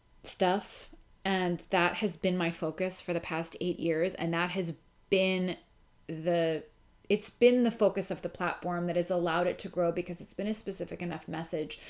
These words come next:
that I felt really strongly about. But I'm not a healthcare professional, and as many times as I have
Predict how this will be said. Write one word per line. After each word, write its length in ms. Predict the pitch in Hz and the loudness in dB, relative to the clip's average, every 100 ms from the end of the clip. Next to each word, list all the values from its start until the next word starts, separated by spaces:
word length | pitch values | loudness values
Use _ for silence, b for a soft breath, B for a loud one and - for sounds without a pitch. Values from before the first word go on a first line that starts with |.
| B B | B B
that 100 | - - | -4 2
I 140 | 214 | 2
felt 240 | 233 220 - | 4 4 4
really 220 | 185 175 | 2 0
strongly 440 | 170 170 156 165 | 0 -6 -4 -6
about. 400 | 139 117 147 139 - B B B B B B B B _ - | -4 -4 -4 -6 -10 B B B B B B B B _ -6
But 400 | 185 240 226 - - | 2 4 4 0 -8
I'm 220 | - 254 247 | 0 4 6
not 300 | 240 254 - - - _ _ _ _ _ _ _ - | 6 4 0 -8 -20 _ _ _ _ _ _ _ 2
a 60 | |
healthcare 640 | 220 - 196 - - 277 285 | 2 4 2 2 4 4 4
professional, 720 | 339 330 330 311 311 320 311 - | 0 2 2 2 0 2 2 2
and 240 | 190 185 - | 0 0 2
as 200 | 202 196 | 2 4
many 280 | 196 233 240 | 2 4 2
times 500 | - 208 214 226 220 | -2 -2 0 0 0
as 200 | 196 185 | -2 2
I 180 | 170 | 2
have 560 | 175 175 175 175 165 - | 2 0 2 2 0 -12